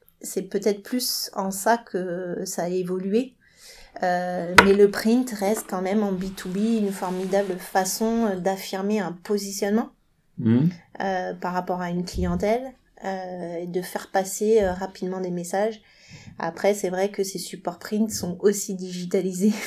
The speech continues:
Speaker 1: <laughs>
Speaker 2: Oui.
Speaker 1: pour pouvoir les envoyer, euh, par mail,
Speaker 2: Mhm.
Speaker 1: et cetera.
Speaker 2: Ouais.
Speaker 1: Le support print peut servir d'outil d'aide à la vente à des forces commerciales et rester malgré tout, euh, nécessaire.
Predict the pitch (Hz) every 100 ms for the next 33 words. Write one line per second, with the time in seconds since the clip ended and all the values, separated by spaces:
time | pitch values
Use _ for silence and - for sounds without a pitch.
0 | - 202 - 80 120 - 208 202 175 208
1 | 208 180 185 185 175 180 190 208 175 175
2 | 170 170 170 175 185 190 175 170 - 170
3 | 170 170 - - - 175 - - 185 185
4 | - 175 - 190 208 202 180 180 175 170
5 | 190 180 180 180 180 180 175 175 175 175
6 | 190 190 185 175 170 175 - 185 175 175
7 | - 190 208 202 175 170 180 180 - 196
8 | 185 180 175 175 170 202 190 170 160 170
9 | 170 165 - 180